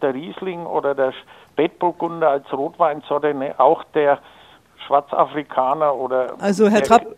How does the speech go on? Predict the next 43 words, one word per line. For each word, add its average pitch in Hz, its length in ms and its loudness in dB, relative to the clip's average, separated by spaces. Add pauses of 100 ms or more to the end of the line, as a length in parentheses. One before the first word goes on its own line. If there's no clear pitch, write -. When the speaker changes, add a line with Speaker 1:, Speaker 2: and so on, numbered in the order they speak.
Speaker 2:
wenn 208 120 0
ich 226 80 2
Sie 233 80 -2
kurz 254 200 6
unterbrechen 233 360 4
darf, 254 120 0
man 208 100 0
kann 240 160 4
das 254 120 2
so 220 140 0
zusammenfassen, 240 880 0
dass 208 180 -2
Sie, 220 180 0
ähm, 196 440 0
durchaus 208 420 0
schwere 196 500 2
Einbußen 175 580 -2
auch - 220 -4
haben 156 400 -4
als - 240 -8 (100)
Winzer 160 460 -2
durch 156 260 -8
die 151 320 -4
Speaker 1:
Auf 123 100 4
Speaker 2:
aktuelle 156 340 -2
Speaker 1:
jeden 147 120 -6
Fall, 170 240 6
Speaker 2:
Situation. 151 180 2
Speaker 1:
auf 156 60 -4
jeden 151 280 -4
Fall. 156 580 0
<laughs> 208 140 2 (240)
Speaker 2:
Mhm. 185 140 -4
Speaker 1:
Zweitausenddrei 175 1040 2
an 180 100 -6
den 160 160 -4
Hitzesommer, 190 680 -2
da 165 100 0
ist - 300 -6
ein 156 420 -2
Drittel 165 380 -4
meiner 156 280 -2
Bacchus-Tram-, 160 720 -2